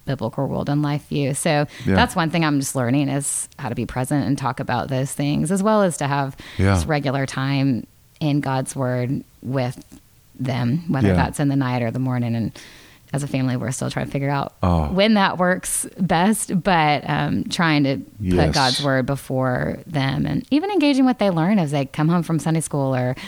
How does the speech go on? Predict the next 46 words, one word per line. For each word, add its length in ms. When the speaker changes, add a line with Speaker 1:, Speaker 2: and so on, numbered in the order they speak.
Speaker 2:
Yeah. 200
Speaker 1:
things, 400
just 180
to 100
ask 260
a 60
couple 300
of 80
questions 680
of 400
what 320
they 400
took 200
away 380
and 320
what 140
they 120
talked 280
about 300
is 160
helpful 300
to 80
get 200
that 160
conversation 880
Speaker 2:
Yeah. 280
Speaker 1:
going 260
in 120
your 100
home. 220
Speaker 2:
Yeah, 200
it 80
is. 400
The 140
conversations 720
when 80
they 60
come 120
home 200
from 240
Sunday 280
school 420
or 180
youth 300
group 440
or, 260